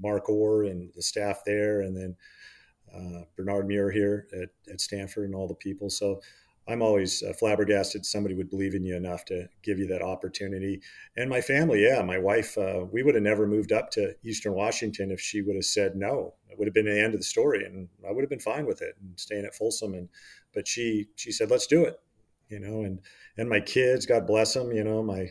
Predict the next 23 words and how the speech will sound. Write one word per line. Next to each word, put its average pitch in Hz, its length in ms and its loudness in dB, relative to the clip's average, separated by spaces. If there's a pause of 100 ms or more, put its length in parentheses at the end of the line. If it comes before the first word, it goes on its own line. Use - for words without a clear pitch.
(100)
my 98 140 -6
son 110 280 -2
went 107 180 -2
to 101 180 -2
three 107 240 2
high 110 100 6
schools 107 300 -2
just 110 220 -2
like 104 160 2
me. 127 320 -2 (520)
Um, 95 480 -2 (120)
they 120 120 0
never 107 400 2
complained, 107 960 -2 (360)
you 110 140 -10
know, 101 420 -8 (120)
they, 117 140 -8 (100)
they 123 80 -2
were 123 140 -2
just, 110 260 -6 (280)
they 123 100 -4
were 120 100 -4
awesome. 110 460 -6